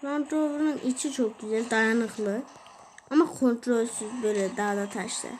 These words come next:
Oyundakini diyorum tabii, gerçektekini demiyorum. Haritanın sonu galiba burası.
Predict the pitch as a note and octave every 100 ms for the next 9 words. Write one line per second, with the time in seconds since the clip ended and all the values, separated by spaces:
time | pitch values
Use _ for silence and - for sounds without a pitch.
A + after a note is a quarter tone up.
0 | - - G#3+ A#3 A#3 A3 G#3+ A3+ A#3+ A3
1 | G3+ F#3+ F#3+ - F#3+ F#3 E3 - G#3 -
2 | G3+ G3+ G3+ G3 G3 D#3 A2+ B3+ - _
3 | _ - - - - - - - - -
4 | - - - - - - - - - -
5 | - - - - - - - - - _
6 | - A#3+ A#3 A3+ A3+ A3 A3 A3+ A3+ G#3
7 | G3+ G3+ G3+ G3+ G3+ G#3 G#3+